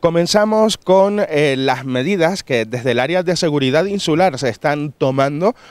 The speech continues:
con respecto a los bomberos. Nos lo cuenta Cayetano Silva,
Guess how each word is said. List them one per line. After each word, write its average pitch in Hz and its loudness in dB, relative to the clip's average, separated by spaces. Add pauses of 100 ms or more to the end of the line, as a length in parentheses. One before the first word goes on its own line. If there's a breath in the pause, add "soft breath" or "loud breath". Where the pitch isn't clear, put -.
con 120 -2
respecto 107 0
a 104 0
los 123 -4
bomberos. 120 -2
Nos 127 -6
lo 120 0
cuenta 160 0
Cayetano 127 -4
Silva, 185 -2